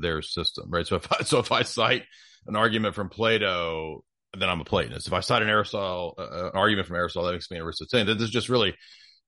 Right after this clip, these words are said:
um, low level thinking from somebody who's a, a, you know, supposed to be a professor. But then again, you know, maybe this is a person who's, uh, you know, malicious.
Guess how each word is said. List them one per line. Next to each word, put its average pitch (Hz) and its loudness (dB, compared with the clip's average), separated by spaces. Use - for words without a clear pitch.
um, 82 2
low 110 6
level 107 4
thinking 101 -4
from 85 -6
somebody 85 0
who's 87 -4
a, 87 -4
a, - -10
you - -2
know, 80 -2
supposed 90 -2
to 80 -4
be - -4
a - -16
professor. 113 4
But 85 2
then 110 2
again, 98 2
you 90 -4
know, 90 -4
maybe 87 -4
this 87 -6
is - -8
a 85 -4
person 87 -2
who's, 76 -4
uh, 78 4
you 78 -6
know, 82 0
malicious. 78 -2